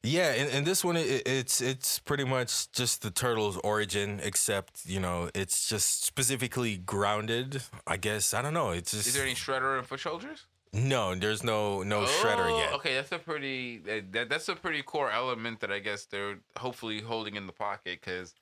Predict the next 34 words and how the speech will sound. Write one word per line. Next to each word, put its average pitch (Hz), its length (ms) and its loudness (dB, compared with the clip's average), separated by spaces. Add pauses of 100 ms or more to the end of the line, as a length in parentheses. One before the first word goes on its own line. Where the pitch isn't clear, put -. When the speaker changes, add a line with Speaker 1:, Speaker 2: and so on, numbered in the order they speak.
(120)
Speaker 1:
Yeah, 123 320 2
I 95 60 -2
mean, 165 140 0
Speaker 2:
you 226 40 -2
Speaker 1:
you 247 60 4
Speaker 2:
gotta 165 100 2
Speaker 1:
can, 139 80 0
Speaker 2:
have 113 100 0
Shredder. 131 400 2
Speaker 1:
you 240 80 2
can 294 200 0
bring 185 160 2
Shredder 135 420 4
at 110 60 0
any 107 180 2
point, 85 380 -2
right? 90 240 2
I 110 80 4
Speaker 2:
Yeah. 123 80 2
Speaker 1:
don't 117 80 -4
really 113 200 2
think 101 300 -2
he's 95 160 0
core 110 320 0
to - 100 -4
the 101 120 -2
origin 101 460 2
of 95 100 -2
the 104 100 -2
Ninja 92 420 0
Turtles, 139 440 0
and 101 120 -2
this - 140 2
is, 180 180 0